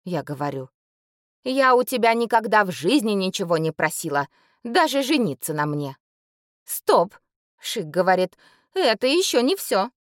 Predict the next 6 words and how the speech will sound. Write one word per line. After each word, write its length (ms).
Со 220
мной 280
ещё 540
кое-кто 560
едет. 500
Пусть-ка 600